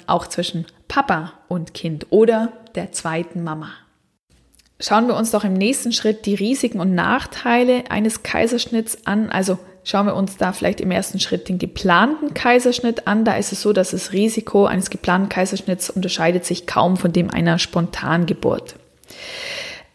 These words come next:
Was höher ist in der Regel, ist der Blutverlust, ähm,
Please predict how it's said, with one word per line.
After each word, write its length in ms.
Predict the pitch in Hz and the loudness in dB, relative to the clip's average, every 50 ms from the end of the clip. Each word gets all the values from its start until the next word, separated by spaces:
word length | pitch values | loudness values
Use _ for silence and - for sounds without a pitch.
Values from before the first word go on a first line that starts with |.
| _ _ _ | _ _ _
Was 800 | - - - - - - 208 208 247 277 - - - - - - - - _ _ _ _ _ - - - | -18 -14 -12 -10 -2 2 2 2 2 2 -2 -4 -6 -6 -8 -10 -12 -18 _ _ _ _ _ -18 -4 0
höher 580 | 233 226 240 247 247 240 233 226 233 - - - - - _ _ _ | 2 6 6 6 6 6 2 0 -2 -4 -8 -14 -20 -20 _ _ _
ist 320 | - 214 233 226 - - - | 0 2 2 2 0 -2 -2
in 120 | 202 202 | -2 0
der 120 | 196 180 | 0 2
Regel, 240 | 180 190 185 180 - | 2 2 2 0 0
ist 240 | - - - - - | -2 -2 -4 -2 -2
der 80 | 180 165 | -2 -2
Blutverlust, 1000 | - - 190 233 277 - - - 269 - 277 - 175 175 - - - - - - _ _ _ _ _ _ _ _ _ _ _ _ _ _ _ _ _ _ _ _ - - | 0 0 0 0 0 -2 0 0 2 4 6 4 4 2 0 -6 -12 -14 -20 -20 _ _ _ _ _ _ _ _ _ _ _ _ _ _ _ _ _ _ _ _ -4 -2
ähm, 840 | 214 208 214 214 214 220 220 214 214 220 214 220 220 220 220 226 | 0 2 4 4 4 4 4 4 4 2 2 0 0 -2 -2 -4